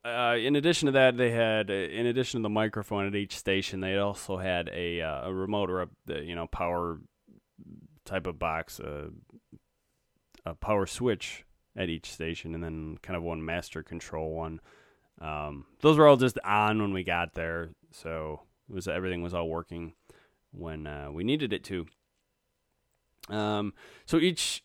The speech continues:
each of those stations actually has a, a separate, uh, direction that the clay pigeon will go.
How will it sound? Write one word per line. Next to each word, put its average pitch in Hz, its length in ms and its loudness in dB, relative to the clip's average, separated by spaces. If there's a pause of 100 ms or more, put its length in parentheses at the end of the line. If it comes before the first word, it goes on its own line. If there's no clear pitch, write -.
each 170 240 -2
of 156 100 2
those 143 200 6
stations 117 540 2
actually 104 420 0
has 95 300 0
a, 92 240 -4
a 104 100 -2
separate, 98 720 -2 (140)
uh, 82 300 -8
direction 95 760 -2
that 85 500 -2 (500)
the 85 320 -4
clay 98 160 0
pigeon 87 420 -4
will 85 120 -4
go. 95 580 4